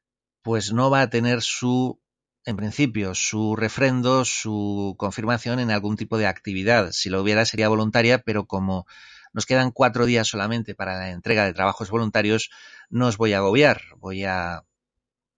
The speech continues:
cumplir con lo que siempre os he dicho de preocuparos de aprender, la nota viene por añadidura. Y esto que os cuento es exclusivamente para, eh,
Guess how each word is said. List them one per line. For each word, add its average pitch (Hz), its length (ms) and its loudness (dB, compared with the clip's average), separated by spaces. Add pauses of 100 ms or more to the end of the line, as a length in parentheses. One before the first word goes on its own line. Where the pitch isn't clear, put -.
(280)
cumplir 113 440 0
con 87 160 -6
lo 87 80 -8
que 82 120 -12
siempre 110 380 0
os 98 120 -4
he 101 40 -4
dicho 101 260 -4
de 107 120 0
preocuparos 101 560 -2
de 95 80 0
aprender, 95 420 0
la 87 180 -2
nota 90 280 -2
viene 90 240 -2
por 87 140 -4
añadidura. 117 640 4 (640)
Y 135 460 4
esto 143 240 0
que 135 60 2
os 117 120 0
cuento 131 340 2
es - 480 0
exclusivamente 139 800 0
para, 135 540 2
eh, 87 540 -8